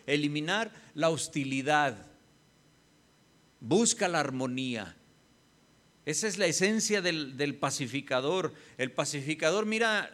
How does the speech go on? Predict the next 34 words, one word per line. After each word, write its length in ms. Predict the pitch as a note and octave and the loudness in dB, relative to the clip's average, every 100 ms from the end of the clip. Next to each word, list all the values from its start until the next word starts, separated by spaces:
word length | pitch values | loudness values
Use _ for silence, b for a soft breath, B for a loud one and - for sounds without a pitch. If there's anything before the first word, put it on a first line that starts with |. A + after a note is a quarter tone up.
| C3+ | -2
de 100 | D#3 | 0
frente 560 | D3+ E3+ G#3+ A3 A3 G3 | 0 0 -2 2 2 4
al 140 | E3 | 2
enemigo 640 | D#3+ C#3+ D3 G3 A3 A#3 C#3 | 0 -2 -4 -6 0 0 2
y 80 | |
lo 180 | D3 D3 | -2 -2
saluda. 680 | - A#2+ B2+ F#3 F#3+ D3 A2 - _ _ _ _ _ _ _ _ _ _ _ _ _ _ | -4 -6 -6 -6 -4 -6 -8 -16 _ _ _ _ _ _ _ _ _ _ _ _ _ _
Aún 220 | C3 E3+ | -8 -2
arriesgándose, 1040 | A#3 G#3+ E3+ C3+ F3+ G#3+ A#3+ A3+ G3 F3+ D#3 | 0 0 -2 -2 0 0 0 0 0 -2 -2
¿verdad?, 500 | D3 C#3+ F3+ G3+ F#3+ | -2 -2 -2 -2 -4
a 140 | - | -4
que, 440 | D#3 D3+ C#3+ B2 B B B - | -2 0 0 -2 B B B -8
eh, 380 | C3+ C#3+ C#3 C#3+ | -2 -2 -2 -6
no 140 | D3+ G#3+ | -6 -2
lo 120 | A3+ | -2
salude, 760 | F#3 F#3 G3 B3 A3+ G3+ - - | -2 -4 -4 -4 -4 -4 -8 -10
pero 320 | C#3 D3+ C#3+ - | -2 0 -2 -4
so-, 200 | - - | -10 -10
so-, 200 | - - - | -10 -6 -4
esa 240 | D#3+ A3 | -2 -4
condición 920 | - F#3 E3+ D#3 - G3 G#3+ B3 B3 | -4 -2 -2 -2 -4 -4 -4 -4 -6
que 200 | - F#3+ | -4 -2
a, 200 | F3 C3+ | -2 -2
a 40 | D3 | -2
nosotros 540 | D#3+ D3 F#3+ G#3 G3+ | -4 -4 -6 -6 -8
nos 200 | F3 - | -6 -6
hace 240 | F#3 F3+ F3+ | -8 -6 -8
difícil, 640 | D#3 D#3 F#3 - F2+ - _ b b b b b _ _ | -8 -10 -12 -12 -14 -16 _ b b b b b _ _
pero 120 | B2+ D#3 | -4 -2
es 140 | D#3 | 2
algo 360 | E3+ F#3+ G3+ - | 2 2 0 0
que 120 | D#3+ | -2
Dios 280 | D3+ F#3 - | -2 -2 -2
quiere 440 | F3+ F#3+ G#3+ A3 | -4 -4 -4 -6